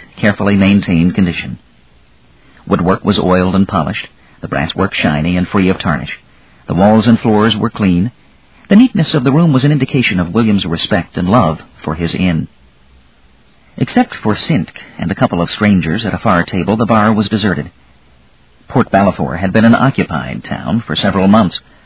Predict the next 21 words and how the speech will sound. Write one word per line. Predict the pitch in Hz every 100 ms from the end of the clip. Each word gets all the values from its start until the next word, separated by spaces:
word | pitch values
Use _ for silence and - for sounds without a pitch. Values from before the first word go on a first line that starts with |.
| _ _
overrun | - 139 131 127 127
by | 113 113
armies | 110 117 117 110
of | 110
the | 120
High | 143 113
Lords, | 80 62 71 - - _ _ _ -
whose | 147
ships | - 202 -
had | 151
sailed | - 151 143 117
into | 135 131
the | 135
bay | 113 98 107
and | 113
disgorged | 117 - 113 127 120 92 -
the | 120
hideous | 107 113 95 90
draconians | - 98 - 120 98 85 87 87
and | 95
hobgoblins. | 95 110 80 87 71 87 87